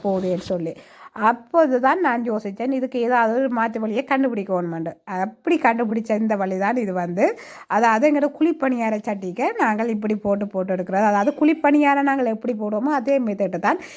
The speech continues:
இப்ப குழிப்பணியாரம் எல்லாம் நாங்கள் போடுறோம், கொஞ்சம் அது மொத்தமா தான் இருக்குது. இப்ப அது எப்படி அவிஞ்சு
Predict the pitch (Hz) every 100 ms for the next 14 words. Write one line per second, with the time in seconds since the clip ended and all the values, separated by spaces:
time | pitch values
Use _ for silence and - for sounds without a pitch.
0 | - - 240 240 339 339 320 302 285 277
1 | 269 311 330 294 294 277 240 269 359 339
2 | 311 277 302 277 277 320 285 247 254 240
3 | 214 202 277 392 403 415 - - - 269
4 | 349 269 349 311 254 294 277 269